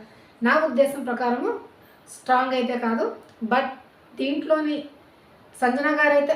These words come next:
ఆడగలరు, ఫ్లోరా గారు అయితే కొంచెం తక్కువగా ఆడతారు. అప్పుడు సంజన గారికి ఎలివేషన్ వచ్చే అవకాశం అయితే ఉన్నది దీంట్లో మాత్రం. ఏమో చెప్పలేం, ఫ్లోరా గారు కూడా బాగా ఆడేశారనుకోండి, చెప్పలేం. ఉమ్, మరి మీ వీళ్ళిద్దరు. నెక్స్ట్ శ్రీజ and సుమన్ శెట్టికి ఇచ్చారు.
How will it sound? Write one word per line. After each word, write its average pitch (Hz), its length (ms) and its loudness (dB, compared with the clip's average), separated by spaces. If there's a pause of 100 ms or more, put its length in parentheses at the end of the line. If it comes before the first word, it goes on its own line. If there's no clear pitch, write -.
ఆడగలరు, 240 480 0
ఫ్లోరా 254 280 -2
గారు 302 260 -2
అయితే 285 140 -2
కొంచెం 240 280 -6
తక్కువగా 226 340 0
ఆడతారు. 233 340 -4
అప్పుడు - 480 -8
సంజన 277 440 0
గారికి 320 240 2
ఎలివేషన్ 240 360 0
వచ్చే 233 200 -6
అవకాశం 220 440 -2
అయితే 320 280 -4 (400)
ఉన్నది 208 280 -2
దీంట్లో 208 360 -6
మాత్రం. 202 320 -10 (260)
ఏమో 233 160 4
చెప్పలేం, 254 400 -2
ఫ్లోరా 233 280 0
గారు 269 240 0
కూడా 277 160 2
బాగా 240 320 0
ఆడేశారనుకోండి, 262 760 -4 (560)
చెప్పలేం. 214 340 -4 (440)
ఉమ్, 226 300 0 (280)
మరి 220 320 -4
మీ 277 80 -4
వీళ్ళిద్దరు. 233 440 -2
నెక్స్ట్ 302 380 -2 (720)
శ్రీజ 330 260 -4 (140)
and 392 100 0
సుమన్ 269 260 -4
శెట్టికి 240 320 -2
ఇచ్చారు. 208 320 -4